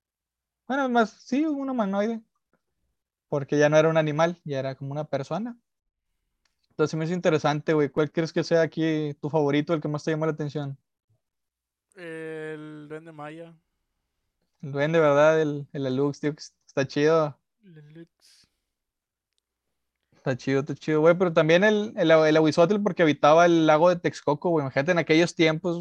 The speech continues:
Speaker 1: yo me, cuando estaba esto, me imagino, güey, retroceder en el tiempo y llegar a la época prehispánica, güey. Y, ah, el lago de Texcoco y toparte con eso, güey. Ah, su pinche madre.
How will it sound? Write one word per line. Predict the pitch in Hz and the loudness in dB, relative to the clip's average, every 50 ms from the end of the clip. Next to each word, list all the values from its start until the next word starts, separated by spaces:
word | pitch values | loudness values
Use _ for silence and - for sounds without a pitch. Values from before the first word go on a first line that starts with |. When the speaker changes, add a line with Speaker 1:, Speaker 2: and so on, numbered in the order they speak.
| 170 156 | -4 0
Speaker 1:
yo | 156 160 | 0 0
me, | 151 160 170 175 170 165 156 147 147 | 0 0 0 0 0 0 -2 -4 -4
cuando | - 156 151 | -4 -4 -4
estaba | 135 - 160 156 156 | 0 2 4 4 4
esto, | 160 - 190 | 4 2 0
me | 180 180 | -2 -2
imagino, | 175 165 156 143 - - 170 160 160 170 | -2 -2 -2 -4 -4 -4 -4 -4 -2 0
güey, | 175 175 180 | 0 0 0
retroceder | 175 160 - 170 151 - 160 160 170 | 0 -2 -4 -4 -2 2 2 2 2
en | 180 180 | 2 0
el | 170 156 - | -2 -2 0
tiempo | - 156 160 156 151 - 190 | 0 0 0 -2 -2 -2 -2
y | 175 | -2
llegar | 165 160 147 147 151 160 | 0 0 0 0 0 0
a | |
la | 160 160 | 0 -2
época | 156 - 165 165 180 | -2 -4 -4 -4 -4
prehispánica, | 165 - 160 143 - _ - 151 151 160 160 156 - 180 180 | -4 -4 -6 -6 -4 _ -2 0 0 0 -4 -4 -2 -2 0
güey. | 175 175 175 175 170 _ _ _ _ _ _ _ _ _ _ _ _ - | 0 -2 -4 -6 -12 _ _ _ _ _ _ _ _ _ _ _ _ -8
Y, | 143 135 | -2 2
ah, | 135 135 147 | 4 4 4
el | 156 156 151 | 4 2 2
lago | 151 151 160 | 2 4 2
de | 165 160 | 2 2
Texcoco | 180 160 - - - 151 147 - 165 | 0 -4 -4 -2 -2 -2 -2 -2 -4
y | 165 | -2
toparte | 151 165 143 - 151 147 147 165 151 | -2 -2 0 2 0 0 0 -2 -2
con | 170 160 | -2 0
eso, | 156 151 151 - 175 170 | 0 -2 -4 -4 -4 -2
güey. | 175 175 170 | -2 0 -2
Ah, | 143 151 - - - - - | -2 -4 -8 -16 -18 -18 -20
su | - - 151 | -16 -16 -14
pinche | 151 147 139 135 - - | -10 -10 -10 -10 -10 -10
madre. | 147 143 143 139 139 135 | -12 -10 -10 -14 -14 -16